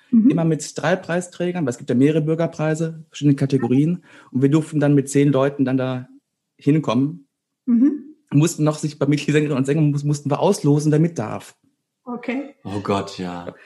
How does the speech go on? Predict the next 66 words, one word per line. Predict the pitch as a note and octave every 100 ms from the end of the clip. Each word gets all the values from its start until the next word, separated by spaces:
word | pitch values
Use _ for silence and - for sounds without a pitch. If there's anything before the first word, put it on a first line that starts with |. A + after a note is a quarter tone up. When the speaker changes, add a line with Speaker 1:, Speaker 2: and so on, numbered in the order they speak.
| - F3+ D3
Speaker 2:
Ja, | C3 E3 C3+
was, | C3 C3+
was | C3+
Speaker 3:
Das | -
ist | B2+
gemein. | D3 D#3 A2
Mit | G#2+
fünfundachtzig | D3 D3+ B2 - C3
Leuten | A#2+ C#3 F3+
ist | E3+
gemein, | F3 E3+ D3+ G#2+ G2+
ne? | C3 D3+
Speaker 2:
Ja, | F#3 F3+
was, | D3 D3
was | D#3
willst | G#3+
du | F#3+
sonst | F3+ E3
machen? | G3 A#3+ A2 A#2 - D3 C3
Aber | D3 E3
Speaker 3:
Ja, |
Speaker 2:
das | E3+
war, | E3+ D#3
Speaker 3:
klar. | C3+ - -
Speaker 2:
aber | D#3
sonst, | D3+ F3 F#3+ - - - -
es | C#3+
war | D#3
echt | F#3+ -
gut. | G3
Es, | D3 - C#3
was | D3
schade | F#3+ G#3+ A3
war, | G3+
es | G3+
gab | G3
hinterher | F#3+ G3 E3
leider | E3 D3+
kein | D#3 D#3
Essen. | D3+ D3+ G#2+ G3 - -
Aber | C#3
sonst | B2+ A3+ C4+
war's | G#3+ A#3 - - - _ _ -
trotzdem | E3+ E3+ E3+
sehr, | D3+ D3+
sehr, | D3+
sehr | D3
schön. | C#3+ C#3 A2 C#3 F3+ - _
Vor | - C3+
allem | E3
Speaker 1:
Mhm. | D#3+
Speaker 2:
auch | C#3+
gerade, | - C#3+
es | C3+
war | C3 C3+ C3+ -
wirklich | C3 C3+ C3+
mitten | C#3+ D3+
in | A2
Corona. | - A2 A2 A2+
Ich |
glaub, | C#3+
das | C#3+ C3+
war | C3
in | -
August | B2+ A#2+ C3+ -
letz-, | G#2 -